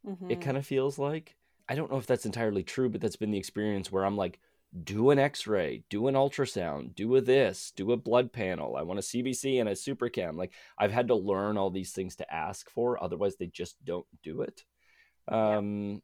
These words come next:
Speaker 2: you know, and a lot of this was, I wasn't in the city, so it's not like I was seeing multiple vets. It's kind of a country doctor, I mean, like, a town vet.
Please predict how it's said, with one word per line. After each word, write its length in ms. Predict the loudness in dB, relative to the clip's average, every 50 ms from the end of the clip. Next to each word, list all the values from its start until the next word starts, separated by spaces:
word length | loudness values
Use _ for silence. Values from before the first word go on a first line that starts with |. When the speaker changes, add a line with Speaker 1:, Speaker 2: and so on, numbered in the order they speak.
| _ _ _ _ _ -8
Speaker 2:
you 120 | -2 0 2
know, 140 | 4 4 4
and 80 | 4
a 40 | 4
lot 200 | 6 6 6 6
of 80 | 6 6
this 220 | 4 4 2 2
was, 380 | 2 4 6 4 4 2 -2 -6 -4
I 80 | -2 2
wasn't 420 | 4 4 4 4 4 0 -4 -4
in 220 | -4 -4 -4 -2
the 80 | -4 -4
city, 580 | -4 -4 -2 2 4 4 4 4 4 2 2 0
so 180 | 2 2 0
it's 160 | 0 0 0
not 200 | 0 0 0 2
like 180 | 0 0 0 2
I 60 | 0
was 180 | 0 0 -2 -4
seeing 280 | -4 -4 -4 -2 -2
multiple 540 | 0 0 -2 -2 -4 -12 -8 -6 -6 -6 -8 _ -20 -20 -20 -20 -20 -20 _ _ _ _ _ -6
vets. 480 | 0 4 6 6 6 6 4 0 -8
It's 160 | -8 -8 -10
kind 600 | -12 -12 -12 -14 -12 -8 -4 -2 0 2 2 4 2
of 100 | 2 2
a 60 | 0
country 400 | -4 -2 -4 -4 -2 -2 -2 0
doctor, 380 | 2 2 2 2 0 -2 -4 -2
I 20 |
mean, 160 | -2 -4 -6 -6
like, 140 | -8 -8
a 40 | -10
town 440 | -10 -6 -4 -4 -2 -2 -2 -4 -4
vet. 380 | -2 -2 -2 -2 -2 -4 _ -18